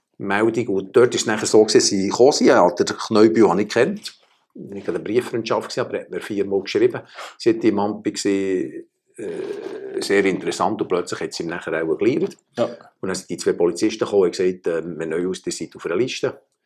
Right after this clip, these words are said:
Speaker 1: Ähm, der Kneubühl hat quasi dann gesagt, da kommt der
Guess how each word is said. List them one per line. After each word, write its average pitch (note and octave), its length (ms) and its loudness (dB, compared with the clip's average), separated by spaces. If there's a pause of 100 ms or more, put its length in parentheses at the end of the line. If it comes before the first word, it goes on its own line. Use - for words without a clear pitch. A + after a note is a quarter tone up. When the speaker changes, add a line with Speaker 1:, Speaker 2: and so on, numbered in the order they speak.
(500)
Speaker 1:
Ähm, D#2+ 1200 -12 (460)
der - 80 -8
Kneubühl F#2 500 -4
hat D#2+ 80 -10
quasi F2 640 -6
dann F2 140 -10
gesagt, E2+ 280 -4
da F#2 40 -4
kommt D2 340 -14
der E2+ 80 -10